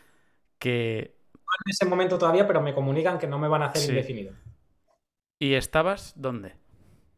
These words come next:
Speaker 2: En Unipublic,
Speaker 1: En
Speaker 2: empresa
Speaker 1: Unipublic.
Speaker 2: organizadora de la Vuelta a España. Yo ahí llevaba ya dos años, cu-, bueno, tres, esa era mi tercera vuelta. La de dos mil veinte era mi tercera Vuelta a España. Yo ahí estaba en el departamento de patrocinios y relaciones públicas.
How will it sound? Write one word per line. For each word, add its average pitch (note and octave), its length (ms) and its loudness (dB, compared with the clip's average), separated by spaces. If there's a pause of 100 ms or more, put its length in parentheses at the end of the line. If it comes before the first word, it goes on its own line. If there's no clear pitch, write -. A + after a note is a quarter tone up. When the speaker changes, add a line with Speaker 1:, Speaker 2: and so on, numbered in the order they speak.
(500)
Speaker 2:
En C3+ 100 -2
Unipublic, B2 580 -2 (180)
Speaker 1:
En A#2 100 -6
Speaker 2:
empresa C3+ 320 -2
Speaker 1:
Unipublic. C3 260 -2
Speaker 2:
organizadora C#3+ 260 -2
de C3+ 60 -6
la A#2+ 60 -6
Vuelta A#2 220 -6
a A2 40 -4
España. - 420 -16 (920)
Yo A#2+ 160 -2
ahí A#2+ 300 -2
llevaba A#2+ 380 0
ya C3 280 2 (140)
dos A#2+ 320 -6
años, A#2 960 -8
cu-, - 140 -12
bueno, F3 240 2
tres, E3+ 260 4
esa D#3 160 -2
era D#3 160 4
mi D#3 100 0
tercera D3+ 320 -2
vuelta. G#2+ 420 -4 (600)
La A#2 100 -6
de A#2 60 -2
dos A#2+ 160 -6
mil C#3 120 -2
veinte D#3+ 200 -2
era D3 80 -2
mi C3+ 120 -4
tercera C3+ 260 -6
Vuelta B2 240 -6
a - 20 -6
España. G2+ 340 -8
Yo B2 120 2
ahí C#3+ 100 4
estaba D3 240 0
en D3 60 -2
el C#3 120 -2
departamento C3 580 -2
de C3+ 240 0
patrocinios C#3 680 -6
y - 20 -8
relaciones A2+ 460 -6
públicas. G2 580 -12